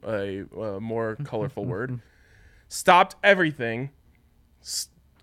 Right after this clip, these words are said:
Speaker 1: gathered everyone around, and just tore into these guys for, like, four straight minutes. Like, "We have a Super Bowl to defend. What the F are you guys doing out here? This is garbage.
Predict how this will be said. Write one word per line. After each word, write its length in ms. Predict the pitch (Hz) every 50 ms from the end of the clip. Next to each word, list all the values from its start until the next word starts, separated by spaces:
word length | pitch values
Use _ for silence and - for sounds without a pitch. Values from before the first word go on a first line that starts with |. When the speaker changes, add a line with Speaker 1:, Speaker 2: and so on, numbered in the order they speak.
| _ _ -
Speaker 1:
gathered 400 | - 160 156 170 208 247 247 220
everyone 400 | 214 202 185 196 190 180 180 170
around, 480 | 160 143 139 131 123 123 123 120 123 123 _ _ _ _ _ -
and 120 | 156 160
just 240 | 156 170 160 - -
tore 360 | - - 175 185 185 175 170
into 180 | 160 147 139 131
these 240 | 120 113 107 101
guys 320 | - 104 98 85 92 104 -
for, 140 | - - 143
like, 180 | 143 139 131
four 240 | - - 139 135 131
straight 280 | 127 - - 123 101 98
minutes. 440 | 104 90 73 - - - - - _ _
Like, 260 | - 139 135 127 123 - - - _ _ _ _ _ - _ _ _ _ _ _ _
"We 180 | - 117 156 180
have 140 | 180 165 143
a 60 | 139
Super 220 | - - 190 165
Bowl 180 | 165 180 175 170
to 80 | 156
defend. 600 | 160 156 147 143 - 151 147 143 139 143 139 135 - - - - - -
What 140 | - 151 151
the 120 | 156 -
F 200 | - 175 170 -
are 40 | 170
you 80 | 156 151
guys 240 | 151 147 139 131 123
doing 260 | 131 127 127 127 123
out 160 | 123 117 113
here? 240 | 123 123 123 117 117
This 200 | 110 127 135 -
is 140 | 165 160 147
garbage. 720 | 143 143 139 135 131 117 120 117 117 117 120 - -